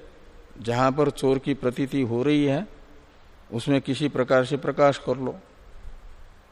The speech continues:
तो, आ,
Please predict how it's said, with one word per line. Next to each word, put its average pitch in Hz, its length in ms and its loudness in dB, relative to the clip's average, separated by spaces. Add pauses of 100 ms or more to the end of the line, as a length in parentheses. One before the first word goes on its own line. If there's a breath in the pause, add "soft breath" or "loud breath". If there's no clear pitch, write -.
(1400)
तो, 135 280 8 (2250)
आ, 117 80 0